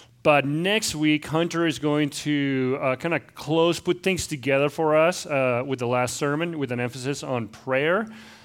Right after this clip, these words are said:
Uh, but what we wanna do is, we don't wanna just jump to the next, uh, series, uh, without really taking time as a family, as a church,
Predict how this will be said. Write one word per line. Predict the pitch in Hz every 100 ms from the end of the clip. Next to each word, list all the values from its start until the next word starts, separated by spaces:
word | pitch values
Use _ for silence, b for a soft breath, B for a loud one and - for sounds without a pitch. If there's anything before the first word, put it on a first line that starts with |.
| B -
Uh, | 131 131
but | 135 143
what | 147
we | 147
wanna | 190 226
do | 170 143 190 190
is, | 190 151 147 143 -
we | 151
don't | 196
wanna | 202 160
just | 143 117
jump | 110 151 151 151
to |
the | 151
next, | 127 127 131 - -
uh, | - 131 127 120
series, | 117 151 143 143 143 139 -
uh, | 135 123 120 117 113 117
without | 147 127 135 135
really | 135 151 139
taking | 147 143 131
time | 117 131 135
as | 143
a | 123
family, | 120 - 135 147 160
as | 127
a | 110
church, | - 151 170 220 -